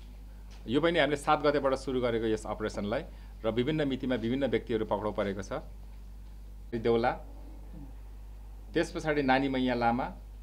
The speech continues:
त्यस पछाडि पप्पु यादव, अ, मोहम्मद रफिक र रम्बा देवी। मेन इन्डियाबाट ल्याएर बिक्री गर्ने व्यक्ति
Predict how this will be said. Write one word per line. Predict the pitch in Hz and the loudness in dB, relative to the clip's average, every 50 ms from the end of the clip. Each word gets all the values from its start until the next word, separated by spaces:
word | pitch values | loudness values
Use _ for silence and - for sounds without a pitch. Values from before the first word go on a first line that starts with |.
| - - - - - - - - - | -14 -14 -14 -14 -14 -14 -14 -6 -2
त्यस | - 156 151 | -2 0 0
पछाडि | 165 160 156 160 151 147 147 | 0 -2 0 2 2 2 2
पप्पु | - - - - 139 135 139 - 156 151 | 0 -4 -4 2 2 2 2 2 -2 0
यादव, | 139 139 135 127 127 143 151 160 - - - - - - - - - - - - - - - - - - - - - - - - - - - - - - - - - 98 | 4 4 4 6 6 6 4 4 2 -6 -12 -14 -14 -14 -14 -14 -14 -14 -14 -14 -14 -14 -14 -14 -14 -14 -14 -14 -14 -14 -14 -14 -14 -14 -14 -14 -14 -14 -14 -12 -8 -4
अ, | 107 107 107 107 107 107 101 | -2 -2 0 0 0 0 2
मोहम्मद | 110 131 131 131 135 127 127 | 4 4 6 6 4 2 2
रफिक | 117 131 - - - 165 160 - - - - - - - - - - - - - - - - - 110 | 2 0 2 2 2 0 0 0 -4 -14 -14 -14 -14 -14 -14 -14 -14 -14 -14 -14 -14 -14 -10 -4 0
र | 110 120 120 127 - - - - - - - - - - - - - | 4 4 6 4 4 2 -6 -12 -14 -14 -14 -14 -14 -14 -14 -10 -2
रम्बा | 104 117 131 131 127 120 | 2 2 4 6 6 6
देवी। | 104 101 95 - 87 85 - - - | 6 4 2 -2 -2 -10 -12 -10 -4
मेन | 101 107 120 151 175 185 190 196 196 185 175 - - - - - - - | 0 2 4 4 4 4 4 4 2 0 -2 -6 -12 -14 -14 -6 0 0
इन्डियाबाट | 147 170 160 165 156 147 147 - | 2 4 6 6 6 6 6 6
ल्याएर | 147 131 131 127 127 127 127 | 4 2 4 4 4 2 2
बिक्री | 117 113 117 - 123 123 110 | 0 -2 -4 -4 -4 -2 0
गर्ने | 117 113 107 110 | 0 0 0 0
व्यक्ति | 98 104 104 - - - 127 143 147 | -2 -2 -4 -4 -4 -6 -6 -6 -6